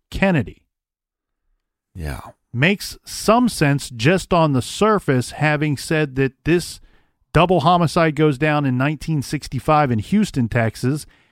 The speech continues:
Speaker 1: and Kennedy is shot and killed in Dallas in November of nineteen sixty-three.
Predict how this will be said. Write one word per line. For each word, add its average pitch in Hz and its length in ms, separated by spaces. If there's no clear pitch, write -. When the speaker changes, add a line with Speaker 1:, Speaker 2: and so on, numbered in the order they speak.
Speaker 1:
and 143 540
Kennedy 175 640
is 139 160
shot 165 420
and 131 140
killed 156 400
in 123 260
Dallas 135 600
in 147 220
November 139 640
of 123 120
nineteen 127 680
sixty-three. 131 1500